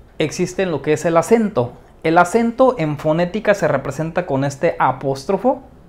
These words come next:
Aquí lo tenemos. Este apóstrofo nos indica que la próxima sílaba se va a acentuar, se va a estresar.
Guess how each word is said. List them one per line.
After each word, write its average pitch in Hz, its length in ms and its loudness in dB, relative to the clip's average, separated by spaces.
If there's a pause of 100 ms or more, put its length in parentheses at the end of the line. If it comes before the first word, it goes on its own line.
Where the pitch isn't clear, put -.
(280)
Aquí 135 200 -6
lo 151 120 0
tenemos. 165 580 -4
Este 220 240 4
apóstrofo 220 600 2
nos 160 220 -2
indica 185 600 -2 (160)
que 147 100 -4
la 131 200 4
próxima 196 460 2
sílaba 226 560 2
se 147 140 -6
va 147 220 2
a - 20 4
acentuar, 156 680 2
se - 140 -2
va 151 100 6
a - 20 4
estresar. 165 600 0